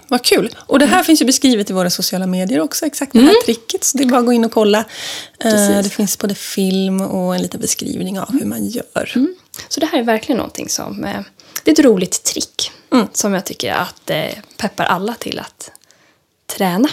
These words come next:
Speaker 2: med sin hund.
Speaker 1: Mm.
Speaker 2: Nu har vi ju pratat lite om hur man kan lära in ett trick med hjälp av en godisbit som man
Speaker 1: Mm.
Speaker 2: visar med eller lockar med. Men det finns ju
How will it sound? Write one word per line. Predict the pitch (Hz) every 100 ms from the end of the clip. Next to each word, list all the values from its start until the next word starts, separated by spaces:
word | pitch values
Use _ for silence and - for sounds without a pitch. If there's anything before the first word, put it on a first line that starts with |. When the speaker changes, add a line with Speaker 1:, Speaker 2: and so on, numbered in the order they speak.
| - -
Speaker 2:
med | 202
sin | 240
hund. | 320 220 - _ _ _
Speaker 1:
Mm. | 226 - _ _ _ - - - - - - - _
Speaker 2:
Nu | 294 302
har |
vi | 339
ju |
pratat | 339 262 - 185 180
lite | 175 -
om | 170 190
hur | 202
man | 190 180
kan | 185 185 180 - - -
lära | 208 196 190
in | 180 175 175 175 -
ett | 185 -
trick | - 185 170 - -
med | 190
hjälp | 175 160 -
av | 160
en | 180
godisbit | 190 240 196 196 208 - 339 - -
som | 196
man | 196 208
Speaker 1:
Mm. | 247 262
Speaker 2:
visar | 202 - - 349
med | - - -
eller | -
lockar | 226 - _ - 285
med. | 127 233 - - - -
Men | -
det | 254
finns | 269
ju | 302